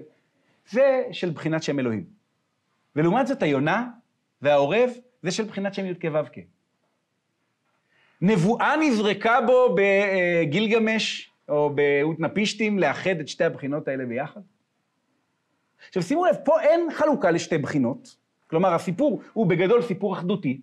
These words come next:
והוא עדיין מכיל מתוכו לאורך כל הדרך. אני הצבעתי רק בנקודה הזאת, כי אנחנו כבר ממש, אה, צריכים, אה, לסיים מבחינת הזמן. לאורך, אה, אה, כל הדרך הוא מקביל לפעמים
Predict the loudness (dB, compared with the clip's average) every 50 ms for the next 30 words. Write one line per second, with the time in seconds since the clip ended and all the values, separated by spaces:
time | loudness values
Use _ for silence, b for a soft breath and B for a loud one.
0 | -14 -20 -20 _ _ _ _ b b b b b 0 2 2 4 4 2 2 2
1 | 2 2 2 2 2 2 0 0 -2 -2 -2 0 0 2 2 0 0 -2 -4 -2
2 | 0 2 2 4 4 2 2 0 -2 0 2 2 2 2 2 0 0 0 0 -2
3 | -4 -6 -18 -20 _ _ _ -12 -10 -10 -6 -2 0 0 2 2 2 0 0 0
4 | -2 -4 -2 0 2 2 2 2 2 0 -2 -4 -6 -6 -6 -6 -6 -6 -4 -6
5 | -6 -6 -8 b b b b b -8 -8 -6 -8 -8 -10 -10 -8 -6 -4 -4 -6
6 | -8 B B B B -6 -4 -4 -2 -2 -2 -2 -2 -2 -2 -4 -4 -6 -8 -8
7 | -6 -6 -6 -4 -2 0 2 2 2 0 0 -4 -6 -8 -10 -8 -8 -8 -6 -4
8 | -4 -4 -6 -8 b b b b b b 0 2 2 2 2 0 -2 -6 -8 -8
9 | -8 -6 -6 -4 -4 -4 -4 -4 -2 0 0 2 2 2 2 2 2 2 0 0
10 | 0 0 0 2 2 2 2 0 2 2 2 2 2 2 0 -2 -4